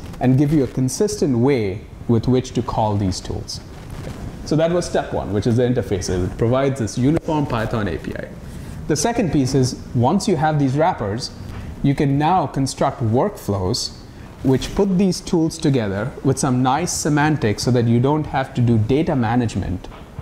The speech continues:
Because often when you're running multi-subject workflows or comparison workflows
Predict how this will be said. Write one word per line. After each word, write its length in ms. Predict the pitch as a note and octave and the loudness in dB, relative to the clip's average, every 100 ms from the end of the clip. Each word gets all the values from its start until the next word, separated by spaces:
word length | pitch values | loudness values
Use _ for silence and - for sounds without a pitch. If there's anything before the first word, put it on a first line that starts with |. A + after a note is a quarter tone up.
| - - - - - - | -12 -12 -12 -12 -14 -6
Because 300 | - A#2 A#2 | 0 0 0
often 340 | D3+ G3+ G3+ C#3 | 0 0 2 2
when 120 | B2 | 2
you're 120 | A#2 | 2
running 300 | A#2+ C3 A#2+ | 2 4 4
multi-subject 720 | A#2 A#2 A#2+ - E3 D3+ D3 | 2 2 0 2 2 2 0
workflows 640 | C#3 C3 B2+ C#3+ B2 B2 A#2 | 2 0 0 0 2 2 0
or 80 | F#2+ | 0
comparison 640 | A#2 G2 C#3+ D3 D3 C#3 | -2 0 2 2 2 2
workflows 680 | B2 B2+ - B2 A#2+ A#2 | 0 -2 0 0 2 -2